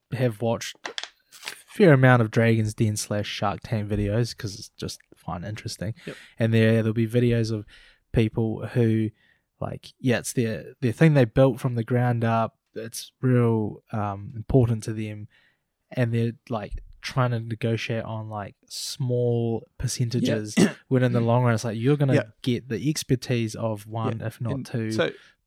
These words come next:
Speaker 1: Yeah,
Speaker 2: a good example of this
Speaker 1: dragons,
Speaker 2: is,
Speaker 1: yeah.
Speaker 2: like, Am-, Amazon. We all know Amazon, the company. Um, I've, I've heard Jeff Bezos give this example. I don't know the exact figures off my head, but you know how it's created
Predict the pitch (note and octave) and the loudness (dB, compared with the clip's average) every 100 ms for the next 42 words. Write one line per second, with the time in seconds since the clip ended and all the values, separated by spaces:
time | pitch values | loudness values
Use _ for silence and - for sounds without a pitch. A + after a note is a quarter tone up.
0 | _ C3+ A#2 A2 D3 - F#3+ C#3+ D3+ D3+ | _ 2 4 2 0 4 4 6 2 6
1 | B2 B2 A#2 C3+ A2+ C#3 B2 B2 - - | 8 8 6 2 2 -2 2 2 0 -2
2 | D3+ - C#3+ C#3+ B2 B2+ A#2+ A#2+ B2 B2 | -6 -2 0 0 2 0 -2 -2 -2 -2
3 | A#2+ B2 B2+ B2 B2 A#2+ - C3 B2+ B2 | 0 0 0 0 -2 -6 -6 -8 -8 -10
4 | - - _ _ _ C3 B2 A#2+ A#2+ - | -14 -20 _ _ _ -4 -2 -2 -6 -8
5 | _ _ C#3 B2 C3+ C#3 C3+ C#3+ C3 G#2+ | _ _ -8 -2 -2 -2 -4 -2 -2 -2
6 | A#2+ - A#2+ A#2 A#2 G#2+ - - - A#2+ | -6 -2 -2 0 -2 -4 -10 -20 -16 -12
7 | C3 A2 B2 A2+ A#2 A2 A#2+ A#2 A#2+ B2 | -10 -10 -12 -8 -8 -6 -6 -6 -4 -4
8 | B2 A#2+ B2+ B2 C3 B2 A#2+ B2 A#2 A#2 | -6 -6 -6 -6 -6 -6 -6 -6 -6 -4
9 | B2+ A2 - - _ _ - - B2 A#2 | -6 -6 -18 -20 _ _ -8 -6 -6 -6
10 | A#2 A#2 A2+ A#2 - - _ - C3+ A#2+ | -8 -8 -8 -10 -14 -20 _ -14 -6 -4
11 | A2+ A2+ G#2+ | -4 -8 -10